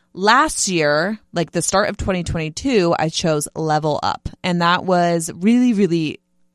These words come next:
I was in a career place where I knew I, I needed change and I needed a,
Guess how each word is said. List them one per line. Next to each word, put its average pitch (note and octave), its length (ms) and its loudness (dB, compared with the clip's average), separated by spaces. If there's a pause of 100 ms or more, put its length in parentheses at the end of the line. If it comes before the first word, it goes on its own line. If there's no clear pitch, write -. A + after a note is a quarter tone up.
(200)
I F#3 140 2
was G3+ 140 0
in A#3 100 2
a A3 40 2
career E3+ 540 -4
place D3+ 400 -6
where D#3 160 -4
I D#3 120 -4
knew E3 380 -4
I, D3+ 200 -2 (160)
I D#3 160 -6
needed D3+ 480 -6 (340)
change F3+ 460 -2
and E3 160 -4
I D#3+ 100 -4
needed D3+ 540 -6
a, C#3 180 -6